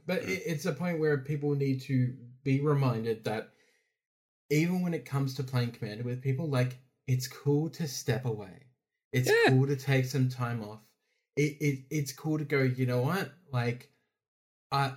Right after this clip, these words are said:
Speaker 1: this week I just need to sit out for myself and
Speaker 2: Yeah.
Speaker 1: watch a movie."
Speaker 2: Yeah. Which took me the
Speaker 1: Right.
Speaker 2: longest time to do. And I think, as we've talked about in a couple episodes too, that it was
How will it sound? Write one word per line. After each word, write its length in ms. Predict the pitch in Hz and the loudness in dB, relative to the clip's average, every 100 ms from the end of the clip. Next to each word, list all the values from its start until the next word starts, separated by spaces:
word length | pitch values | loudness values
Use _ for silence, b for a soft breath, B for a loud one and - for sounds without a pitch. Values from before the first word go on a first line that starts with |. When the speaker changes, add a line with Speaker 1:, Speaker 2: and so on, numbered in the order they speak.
| - | -10
Speaker 1:
this 420 | 143 131 139 - | -4 0 0 2
week 240 | 139 - - | 0 0 0
I 100 | 127 | 0
just 240 | 127 127 | 0 0
need 160 | 135 127 | 2 2
to 80 | 123 | 0
sit 320 | - 127 113 | -2 0 0
out 300 | 110 127 - | 0 -6 -8
for 100 | - | -2
myself 640 | 123 110 - 117 147 156 - | 0 0 -4 -2 -2 -4 -6
and 100 | 120 | 0
Speaker 2:
Yeah. 160 | 87 82 | 2 2
Speaker 1:
watch 180 | - 117 | -2 -6
a 40 | |
movie." 520 | 104 101 107 104 95 _ _ | -6 -6 -4 -6 -8 _ _
Speaker 2:
Yeah. 280 | 95 98 104 _ _ _ _ _ - | -4 -2 -2 _ _ _ _ _ -8
Which 180 | 104 - | -4 0
took 160 | 135 | 0
me 80 | 110 | 2
the 60 | 107 | 4
Speaker 1:
Right. 80 | 104 | 4
Speaker 2:
longest 320 | 104 104 - | 2 2 0
time 220 | 104 98 | 0 0
to 60 | 95 | 4
do. 160 | 101 | 4
And 100 | 120 | 6
I 240 | 117 120 120 | 4 4 2
think, 220 | - 135 | 2 2
as 200 | 117 120 | 4 4
we've 160 | 123 113 | 4 4
talked 280 | 123 113 | 2 4
about 160 | 117 107 | 4 2
in 80 | 104 | 2
a 20 | |
couple 200 | 110 - | 0 0
episodes 360 | 101 - 101 - | 0 2 2 2
too, 220 | 110 107 | 2 4
that 220 | 107 - | 4 2
it 160 | - 107 | 0 4
was 360 | 104 101 - | 4 4 0